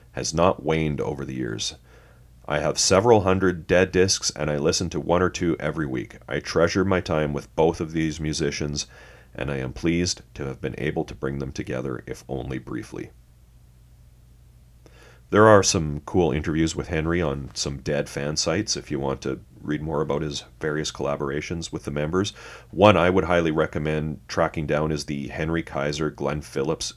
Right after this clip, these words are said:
Guitar Party album from two thousand three, uh, which has them covering the Hendrix tune If Six Was Nine with Bob Weir on vocals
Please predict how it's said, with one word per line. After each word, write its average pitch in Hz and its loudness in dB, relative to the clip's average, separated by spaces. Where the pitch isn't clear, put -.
Guitar 73 0
Party 90 2
album 90 2
from 73 -10
two 80 -2
thousand 82 2
three, 98 0
uh, 73 -6
which 78 -4
has 78 0
them 78 -6
covering 78 -2
the 71 -6
Hendrix 80 -4
tune 69 -6
If 65 -8
Six - -2
Was 73 -4
Nine 73 -2
with 64 -14
Bob 80 2
Weir 76 0
on 64 -6
vocals 60 -8